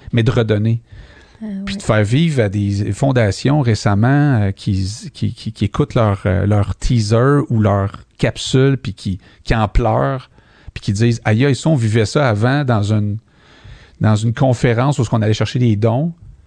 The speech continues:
Speaker 1: mais là, on peut immortaliser.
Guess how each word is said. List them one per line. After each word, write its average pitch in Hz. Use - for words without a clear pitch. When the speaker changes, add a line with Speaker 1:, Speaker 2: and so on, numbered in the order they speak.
Speaker 1:
mais 104
là, 120
on 143
peut 139
immortaliser. 131